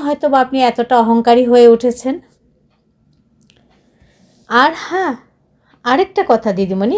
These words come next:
ফ্লোরেন্স নাইটিঙ্গেল দিদিমণি, আমার একটু জানতে ইচ্ছে করছে, আপনি তো মাঝে মাঝে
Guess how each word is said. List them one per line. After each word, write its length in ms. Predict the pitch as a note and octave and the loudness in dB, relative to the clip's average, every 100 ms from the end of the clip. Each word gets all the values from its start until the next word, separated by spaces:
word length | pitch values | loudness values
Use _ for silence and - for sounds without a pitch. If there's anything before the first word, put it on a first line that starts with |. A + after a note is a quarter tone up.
| G4+ | -4
ফ্লোরেন্স 280 | A3+ G#3+ A3+ | -2 -2 -2
নাইটিঙ্গেল 440 | A3+ G#3 A#3 A3+ A#3+ | -2 0 0 2 2
দিদিমণি, 480 | G#3 A#3 A#3 C#4 A4+ - _ - _ _ _ _ _ _ | 0 0 0 0 -4 -10 _ -20 _ _ _ _ _ _
আমার 320 | - C4 D#4+ E4+ - _ _ _ _ _ | -2 0 2 0 -6 _ _ _ _ _
একটু 300 | F#4+ - - A#4 C#4+ | -6 -2 2 2 2
জানতে 300 | B3+ A#3 C#4+ C#4+ | 0 0 -4 -6
ইচ্ছে 280 | - - | -4 -4
করছে, 320 | A#3+ F#3+ - B3+ | -4 -4 -4 -2
আপনি 220 | G#3 A#3+ | 0 0
তো 100 | A#3+ C#4+ | 0 2
মাঝে 300 | A#3+ G3+ C4 | 2 0 2
মাঝে 260 | C4+ B3+ | 2 2